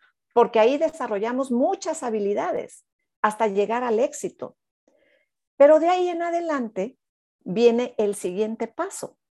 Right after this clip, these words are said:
que es exactamente lo que mencionaba Raúl. Y ahora, ¿cómo le hago para que los demás sean exitosos? Algo que yo ya logré, ¿cómo le hago para que los demás sean exitosos? Y si yo voy subiendo, si yo voy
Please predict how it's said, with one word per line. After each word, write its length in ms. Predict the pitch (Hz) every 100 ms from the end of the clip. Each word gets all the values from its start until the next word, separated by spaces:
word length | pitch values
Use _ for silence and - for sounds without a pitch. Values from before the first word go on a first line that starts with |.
| _
que 180 | 202 185
es 180 | - _ -
exactamente 680 | 190 214 208 220 208 202 214
lo 120 | 185
que 100 | 170
mencionaba 540 | 170 170 175 185 202
Raúl. 420 | 190 190 240 - _ _ _ _
Y 160 | - 196
ahora, 640 | 185 180 208 220 - -
¿cómo 220 | - 214 233
le 140 | 214
hago 440 | 208 208 254 254 _
para 220 | 214 196
que 100 | 196
los 180 | 185 185
demás 300 | 190 196 208
sean 180 | 220 214
exitosos? 720 | 214 226 - 359 - 170 -
Algo 340 | 214 240 254 247
que 200 | 226 214
yo 100 | 226
ya 140 | 247
logré, 440 | 254 262 254 294 _ _ _
¿cómo 220 | 320 480
le 120 | 427 -
hago 220 | 233 247
para 220 | 220 202
que 100 | 202
los 180 | 185 185
demás 360 | 190 202 226
sean 200 | - 220
exitosos? 840 | 220 - 220 - 339 - - - _ _ _ _ _
Y 180 | 262 254
si 180 | 285 233
yo 200 | 294 349
voy 240 | 320 311
subiendo, 720 | 294 247 208 240 285 233 170
si 160 | 175 180
yo 200 | 190 220
voy 420 | 214 220 240 247